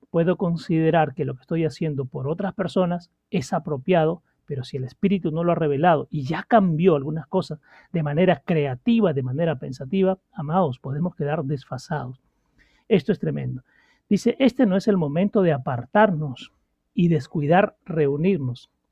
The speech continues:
Es precioso esto, amados, porque si, si yo dejo de reunirme y me aparto, amados, es porque le he dado cabida, eh, a muchas otras cosas e inclusive personas antes que a Dios. Dice, "como es costumbre,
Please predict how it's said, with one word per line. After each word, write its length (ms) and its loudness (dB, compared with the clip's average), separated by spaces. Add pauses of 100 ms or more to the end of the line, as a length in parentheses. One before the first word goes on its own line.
(380)
Es 140 -6
precioso 680 0
esto, 200 -6
amados, 400 0 (520)
porque 360 -4
si, 600 -4 (280)
si 220 -8
yo 140 0
dejo 240 0
de 100 4
reunirme 540 -2
y 40 -4
me 120 -6
aparto, 380 -6
amados, 400 -4
es 100 -10
porque 320 -10
le 80 -4
he 20 -2
dado 220 -2
cabida, 500 -4 (320)
eh, 200 -4
a 100 -6
muchas 380 -2
otras 280 -8
cosas 680 -8 (160)
e 100 -4
inclusive 520 -4
personas 640 -8 (520)
antes 420 -2
que 140 -10
a 40 -6
Dios. 360 -10 (640)
Dice, 400 -2
"como 260 0
es 120 -2
costumbre, 800 -2